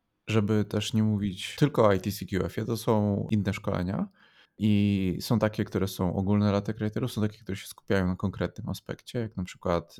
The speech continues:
e, jest information typing, który jest trochę moim zdaniem w Polsce nieznany i zapomniany. Natomiast on przedstawia taki jakiś,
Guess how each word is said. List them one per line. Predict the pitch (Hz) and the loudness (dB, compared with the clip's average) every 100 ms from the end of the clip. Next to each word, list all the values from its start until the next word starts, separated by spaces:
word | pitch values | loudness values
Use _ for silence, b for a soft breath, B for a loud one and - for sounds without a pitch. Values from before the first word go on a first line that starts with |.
| 87 | -6
e, | 90 | -4
jest | 92 - | -4 -6
information | 92 90 98 95 98 95 | -6 -4 -2 -2 -2 -4
typing, | 92 90 - 131 - | -4 -4 -4 -8 -6
który | 95 90 | -4 -4
jest | 90 | -4
trochę | - 98 92 90 | -6 -4 -2 -2
moim | 90 90 | 0 0
zdaniem | 87 85 85 | 0 -2 -2
w | - | -4
Polsce | 95 95 - | -6 -6 -4
nieznany | 90 90 90 85 92 101 | -2 -2 0 0 -2 -2
i | 92 | -4
zapomniany. | 90 - 92 90 90 - 180 _ _ _ _ _ - | -6 -8 -8 -4 -4 -4 -6 _ _ _ _ _ -2
Natomiast | 104 101 101 | 2 2 2
on | 104 101 95 | 2 2 2
przedstawia | 92 101 - 95 90 | -2 -6 0 2 2
taki | 82 - - 85 85 | 0 -6 -4 -4 -2
jakiś, | 82 82 85 - | -4 -4 -8 -8